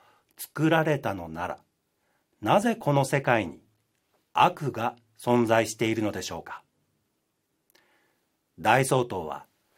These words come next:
天でルシファーが神様に反逆したことから始まりました。その反逆に対して神様は、宇宙に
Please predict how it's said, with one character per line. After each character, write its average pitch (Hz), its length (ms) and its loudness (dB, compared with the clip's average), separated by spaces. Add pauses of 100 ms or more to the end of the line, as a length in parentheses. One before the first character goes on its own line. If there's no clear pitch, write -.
(400)
天 123 300 2
で 101 280 -6 (480)
ル 143 160 -4
シ - 180 -6
フ - 80 -4
ァ 110 160 0
ー - 20 -12
が 71 180 -12 (880)
神 127 300 2
様 107 280 0
に 107 240 -10 (300)
反 143 360 2
逆 151 300 2
し - 120 -10
た 135 140 0
こ 135 140 -8
と 135 160 -4
か 117 140 -4
ら 127 200 2 (160)
始 98 260 -8
ま 98 120 -2
り 92 100 -10
ま 87 120 -8
し - 120 -10
た。 - 200 -14 (1500)
そ 110 260 -2
の 170 280 4 (140)
反 151 340 4
逆 143 280 4
に 135 140 0
対 127 260 2
し - 140 -12
て - 140 -8
神 113 300 0
様 87 240 -6
は、 - 160 -16 (920)
宇 123 140 0
宙 110 260 -4
に 78 180 -12